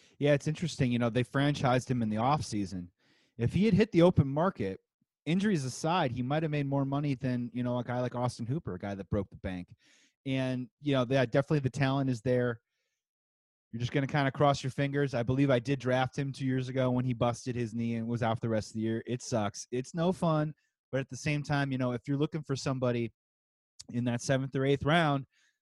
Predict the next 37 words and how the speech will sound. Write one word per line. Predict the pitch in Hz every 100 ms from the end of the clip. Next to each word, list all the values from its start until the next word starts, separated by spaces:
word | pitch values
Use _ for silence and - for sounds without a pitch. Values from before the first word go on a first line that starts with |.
| _
this | 110 104
is | 127
a | 143
little | 147 165
bit | 165 180
of | 175
what | 196
you're | 185 170
dealing | 202 269 240
with. | 139 104 -
You | 127
know, | 120 131 160 127
there's, | 120 123 123 - 123
there | 123 139
are | 135 147 165
some | - 190
red | 196 214 202
flags | 220 233 214 170
with | 156 -
all | 170 247
of | 190 139
these | 127 -
guys. | 110 107 107 120 - _ _ _ _ -
So | 147
let's | 175 -
go | 226
to | 226
number | 220 185 147
seven, | - 226 226 131
Dave, | 117 110 107 123 -
and | 135 135
maybe | 147 160 165
this | 180 147
is | 135
your | 160
number | 160 156 131
six, | - - 240 156 - - -